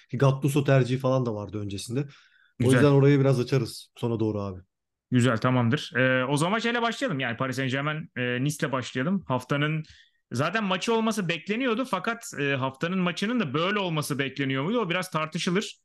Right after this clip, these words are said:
Speaker 2: E, hem hani skor açısından, e, be-, ben Nice'in, e, Paris Saint-Germain deplasmanında galip gelmesine çok çok şaşırmadım. Fakat hani üç iki gibi bir skor,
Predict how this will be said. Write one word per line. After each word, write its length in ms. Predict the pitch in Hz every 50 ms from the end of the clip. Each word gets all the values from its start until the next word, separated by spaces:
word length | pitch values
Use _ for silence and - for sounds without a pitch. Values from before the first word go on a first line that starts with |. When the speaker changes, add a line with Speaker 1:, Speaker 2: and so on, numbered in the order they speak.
| _ _ _ _ _ _ -
Speaker 2:
E, 280 | 127 131 131 131 127 123
hem 300 | 139 180 208 214 202 170
hani 340 | 147 160 160 160 151 131 -
skor 340 | - - - - 165 170 175
açısından, 680 | 170 165 - 160 151 - 175 175 170 175 180 175 156
e, 140 | 123 131 139
be-, 340 | 156 139 123 120 120 139 135 135
ben 180 | 156 165 165
Nice'in, 420 | 165 160 156 - 185 180 180 175 147
e, 160 | 143 139 -
Paris 200 | 147 143 147 147
Saint-Germain 420 | 160 156 151 147 165 170 175 165
deplasmanında 500 | 156 151 - - 156 151 - 165 160 160
galip 440 | 147 127 139 139 147 160 165 156 127
gelmesine 680 | 127 147 147 147 151 156 160 156 - 170 170 170 170 160
çok 280 | - 175 175 165 -
çok 180 | - 170 151 -
şaşırmadım. 560 | - 165 156 - 202 196 165 160 226 254 240 - - - - - -
Fakat 340 | - - 143 139 170 170 165
hani 160 | 160 160 156 -
üç 200 | 143 190 - -
iki 180 | 214 - 202 180
gibi 260 | 165 170 151 147 135
bir 60 | 143
skor, 500 | 139 - - - - 135 127 131 - -